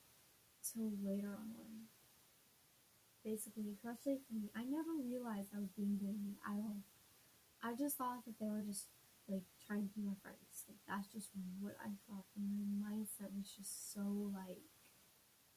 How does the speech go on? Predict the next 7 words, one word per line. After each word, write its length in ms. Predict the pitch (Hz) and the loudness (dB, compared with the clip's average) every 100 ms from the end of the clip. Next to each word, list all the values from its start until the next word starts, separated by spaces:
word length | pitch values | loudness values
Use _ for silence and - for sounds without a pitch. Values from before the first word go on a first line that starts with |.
| - - - - - - - - - | -20 -20 -20 -20 -20 -20 -20 -10 0
innocent 720 | 254 233 220 - 226 208 - - | 2 4 2 0 0 -2 -2 -4
of 280 | 226 214 202 196 | 0 0 0 0
realizing 920 | 214 220 208 226 208 214 202 202 208 - | 2 2 0 -2 -6 -4 -2 -2 -4 -6
these 200 | 220 196 | -6 -6
things 420 | - - - - - | -8 -12 -14 -16 -6
in 220 | 208 202 | 0 0
reality. 580 | 214 - - - - - | 0 -4 -16 -16 -16 -18